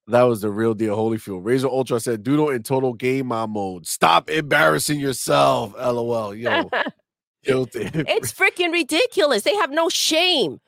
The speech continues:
Speaker 2: Listen to your shit. Listen back. Put shit together. Stop being, stop being a pony. Come on, man.
Speaker 1: Mike with that, t-, talk that shit. Dayreezy, talk that shit, Doodle.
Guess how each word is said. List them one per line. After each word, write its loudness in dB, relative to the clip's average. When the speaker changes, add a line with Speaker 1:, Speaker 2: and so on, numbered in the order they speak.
Speaker 2:
Listen 0
to -2
your -2
shit. -2
Listen -2
back. -2
Put -2
shit 0
together. 0
Stop -2
being, 0
stop -12
being -4
a -6
pony. -8
Come -6
on, -12
man. -14
Speaker 1:
Mike -10
with -14
that, -18
t-, -20
talk -8
that -12
shit. -10
Dayreezy, -6
talk -10
that -8
shit, -8
Doodle. -8